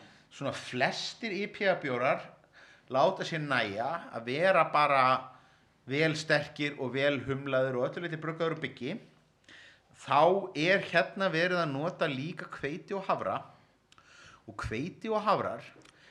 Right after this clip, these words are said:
eru miklu svona massífari korntegundir.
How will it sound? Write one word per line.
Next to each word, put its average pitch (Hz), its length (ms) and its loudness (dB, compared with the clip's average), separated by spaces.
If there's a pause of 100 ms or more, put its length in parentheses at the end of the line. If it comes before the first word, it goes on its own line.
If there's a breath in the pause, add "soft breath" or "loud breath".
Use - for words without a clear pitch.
(120)
eru 185 560 -2
miklu 180 520 -4
svona 160 520 2 (100)
massífari 190 960 -4
korntegundir. 156 640 -8